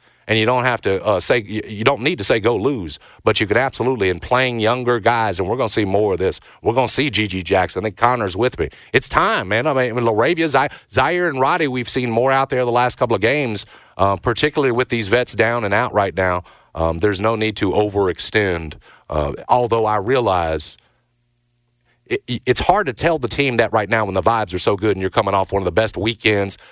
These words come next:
the best, uh, the most, uh, one of the most improbable, unlikely three and oh road trips, maybe in franchise history, just because of what was stacked against you and, uh, the fact that you lose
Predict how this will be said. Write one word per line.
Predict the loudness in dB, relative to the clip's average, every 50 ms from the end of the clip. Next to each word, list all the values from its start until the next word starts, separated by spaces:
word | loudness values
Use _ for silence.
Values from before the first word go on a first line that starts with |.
| -20 -8
the | 0
best, | 0 0 2 0 -2 -4 -2
uh, | -4 -4 -4 -6 -8 -2
the | -2 0
most, | 2 0 0 -2 -6 -14 -18 -16 -14
uh, | -16 -12 -6
one | -2 0 0
of | 2
the | 2
most | 0 -2 -2 -6 -2
improbable, | -2 -2 -2 -2 0 2 2 2 2 0 2 2 2 2 2 0
unlikely | 0 0 2 2 2 0 0 0 0 0 0 -2 -6 -10 _ _ _ _
three | -2 0 0 2 2 2
and | 2
oh | 2 2 2
road | 2 2 2 0 0 -2
trips, | -2 -2 0 0 0 -2 -6 -10 -10 -10 _ _ _ -2
maybe | 2 2 2 2 2 0
in | -2 -2
franchise | 0 2 2 2 2 2 2 2 2 2 0
history, | 0 0 0 0 0 -2 0
just | 2 0 0 0
because | 0 0 0 0 0
of | 0 0
what | 0 0 0
was | 0 -2 -2
stacked | 0 2 2 0 0 0 -2
against | -4 0 0 -2 0 -2 -4 -4 -4
you | -4 -4 -4 -6 -10 -20 -20 _ 0
and, | 0 2 2 2 0
uh, | -2
the | -2
fact | 0 0 0 0 0
that | -2 0 0
you | 0
lose | 0 0 -2 -2 -4 -4